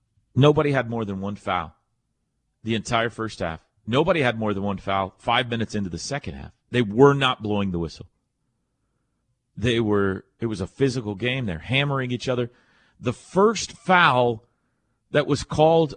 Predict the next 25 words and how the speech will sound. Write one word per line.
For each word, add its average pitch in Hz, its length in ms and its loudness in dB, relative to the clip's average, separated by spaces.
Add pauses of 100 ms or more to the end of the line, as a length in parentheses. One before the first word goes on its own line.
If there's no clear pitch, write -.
on 127 360 -2
West 147 260 -2
Virginia 131 520 -2
all 139 180 -2
night, 135 340 -2
I 127 120 0
believe, 123 460 0
was 117 180 0
with 113 240 -2
eight 139 240 -4
minutes 127 320 -4
to 107 80 -6
go 110 180 0
in 101 60 -2
the 87 60 -6
first 101 320 -6
half. 78 220 -6 (760)
I 117 60 -8
think 180 240 -2
we 208 80 -4
played 123 320 -2
twelve 156 500 2
minutes 127 320 -4
of 92 80 -6
basketball 87 720 -2